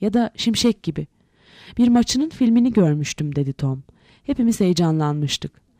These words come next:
Alice iyice sarsılmaya başlamıştı. Eğilip baktım, ağlıyordu.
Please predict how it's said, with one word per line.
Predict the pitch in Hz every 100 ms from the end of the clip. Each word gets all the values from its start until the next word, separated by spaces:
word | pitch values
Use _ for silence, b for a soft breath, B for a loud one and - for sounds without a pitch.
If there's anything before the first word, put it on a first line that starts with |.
| b b b
Alice | 233 247 247 -
iyice | 320 240 240
sarsılmaya | 202 180 190 175 170 156
başlamıştı. | 147 - 156 147 - - 147 b b b b -
Eğilip | 240 254 285
baktım, | 175 160 - 208 226 -
ağlıyordu. | 202 190 175 147 139 135 143